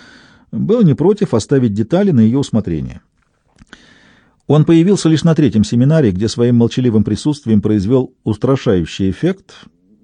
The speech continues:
и в дальнейшем не проявлял к курсу никакого интереса. Эти три дня в Святом Ансельме, как и предшествовавшие им выходные,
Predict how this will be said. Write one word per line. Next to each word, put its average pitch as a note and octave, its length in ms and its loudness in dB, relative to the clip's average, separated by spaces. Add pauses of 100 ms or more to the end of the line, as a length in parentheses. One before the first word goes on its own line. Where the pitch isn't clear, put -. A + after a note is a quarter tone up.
(120)
и G#3+ 140 -2
в G#3 60 -4
дальнейшем G3 600 4
не D#3+ 100 4
проявлял D3+ 460 2
к - 140 -20
курсу E3+ 320 0
никакого B2 400 -2
интереса. D#2+ 500 -6 (1500)
Эти E3 260 2
три D#3+ 180 2
дня C#3 340 2
в - 60 -12
Святом A#2+ 340 0
Ансельме, A#2 600 2
как - 280 -6
и G#2 60 -2
предшествовавшие G#2 760 -4
им F2+ 80 2
выходные, G2 640 -2